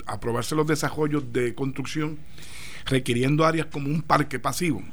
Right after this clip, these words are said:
<clears throat> esos, esas, eh, si es que el terreno no es tuyo, <clears throat> y tienes que hacer alguna gestión tú como desarrollador para la adquisición,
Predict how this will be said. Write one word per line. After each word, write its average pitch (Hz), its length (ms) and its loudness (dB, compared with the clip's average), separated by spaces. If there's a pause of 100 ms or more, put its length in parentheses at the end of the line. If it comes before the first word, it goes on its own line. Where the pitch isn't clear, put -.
<clears throat> - 1200 -4
esos, - 480 0
esas, 185 400 0
eh, 139 100 2
si 151 280 4
es 165 140 4
que - 100 0
el 202 140 2
terreno 190 340 2
no 175 100 2
es 165 80 -2 (180)
tuyo, 139 360 2 (180)
<clears throat> - 960 -4
y 135 100 -2
tienes 147 300 2
que - 80 4
hacer 165 220 4
alguna 170 260 2
gestión 156 360 0
tú 160 140 0
como 143 220 0
desarrollador 135 680 2 (460)
para 143 200 6
la 127 100 2
adquisición, 156 800 0